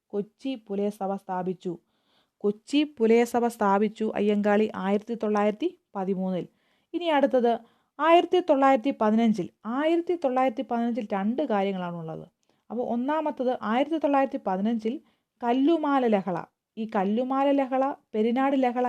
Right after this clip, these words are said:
ഇവ രണ്ടും ഒന്നാണ്. അത് നമുക്കറിയാം. കല്ലുമാല ലഹള, പെരിനാട് ലഹളയൊക്കെ ഒന്നാണ്. ആയിരത്തി തൊള്ളായിരത്തി പതിനഞ്ച്. ഈ പ്രീവിയസ് ഇയർ ക്വസ്റ്റ്യൻ ആണിത്. കല്ലുമാല ലഹള നടന്ന വർഷം ഏത്? ആയിരത്തി തൊള്ളായിരത്തി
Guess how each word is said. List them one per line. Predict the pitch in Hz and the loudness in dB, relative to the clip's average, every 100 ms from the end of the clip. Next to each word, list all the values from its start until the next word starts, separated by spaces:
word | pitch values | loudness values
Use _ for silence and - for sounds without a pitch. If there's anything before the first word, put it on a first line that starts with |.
| 220 | -2
ഇവ | 214 226 | -4 -4
രണ്ടും | 220 214 302 - | -2 -2 -2 -6
ഒന്നാണ്. | 202 202 220 190 156 - _ _ - | -4 0 2 0 -4 -14 _ _ -8
അത് | 233 | -4
നമുക്കറിയാം. | 226 220 208 196 - - | -2 0 0 0 -4 -10
കല്ലുമാല | 185 190 208 220 220 | -6 -2 0 0 0
ലഹള, | 214 214 247 339 _ _ _ _ - | -2 -2 -4 -6 _ _ _ _ -10
പെരിനാട് | 190 208 233 | -4 -2 -2
ലഹളയൊക്കെ | 240 226 233 226 226 | -2 -2 -2 -4 -2
ഒന്നാണ്. | 240 190 214 240 185 240 226 | -4 -2 -2 -2 -4 -6 -4
ആയിരത്തി | 214 254 285 | 0 0 -2
തൊള്ളായിരത്തി | 320 226 214 214 202 269 359 _ _ _ _ - | -6 -2 0 0 -2 -4 -8 _ _ _ _ -4
പതിനഞ്ച്. | 285 254 208 175 - _ _ | -2 0 -2 -4 -10 _ _
ഈ | 277 285 | -4 -4
പ്രീവിയസ് | 285 262 269 277 311 302 | -4 -2 -2 0 0 0
ഇയർ | 269 | 0
ക്വസ്റ്റ്യൻ | 269 202 208 233 | 0 -4 -4 -4
ആണിത്. | 185 175 247 339 _ _ | -4 -2 -4 -6 _ _
കല്ലുമാല | 254 269 349 311 269 262 | 0 2 2 2 2 2
ലഹള | 254 220 233 | 2 0 -2
നടന്ന | 233 208 208 226 | -2 -2 -2 -2
വർഷം | 208 180 - 202 | -2 -6 -6 -6
ഏത്? | 170 170 196 165 _ - | -4 -4 -6 -6 _ -8
ആയിരത്തി | 202 233 226 262 | -2 -2 -2 -4
തൊള്ളായിരത്തി | 202 185 190 190 202 | -4 -4 -2 -4 -4